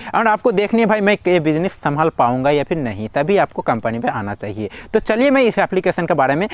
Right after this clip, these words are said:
पूरा डिटेल में समझाने का कोशिश करता हूँ। उससे पहले इंपॉर्टेंट बात है, चैनल पर नया है तो चैनल को सब्सक्राइब जरूर कर देना। उसके साथ साथ गेम खेल के पैसा कमाना चाहते हैं,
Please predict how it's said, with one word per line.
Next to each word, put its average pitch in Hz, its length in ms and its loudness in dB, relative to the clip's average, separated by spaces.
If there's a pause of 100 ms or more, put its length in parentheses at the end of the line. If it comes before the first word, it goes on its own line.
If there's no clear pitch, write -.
(160)
पूरा 180 220 2
डिटेल 139 320 -2
में 160 120 -2
समझाने 123 400 -4
का 196 80 -2
कोशिश 120 440 -2
करता 123 300 -2
हूँ। 127 340 -2 (500)
उससे 190 220 2
पहले 254 220 2
इंपॉर्टेंट 208 420 2
बात 202 160 2
है, 233 60 0
चैनल 170 260 0
पर 175 120 -2
नया 135 160 0
है 135 80 -2
तो 160 80 -6
चैनल 123 240 -2
को 127 100 -6
सब्सक्राइब 135 500 -4
जरूर 143 260 0
कर 214 160 2
देना। 214 200 2
उसके 185 220 0
साथ 156 180 0
साथ 165 140 -2
गेम 147 260 0
खेल 185 140 -2
के - 80 -4
पैसा 139 260 -2
कमाना 135 280 -4
चाहते 165 360 -2
हैं, 220 220 0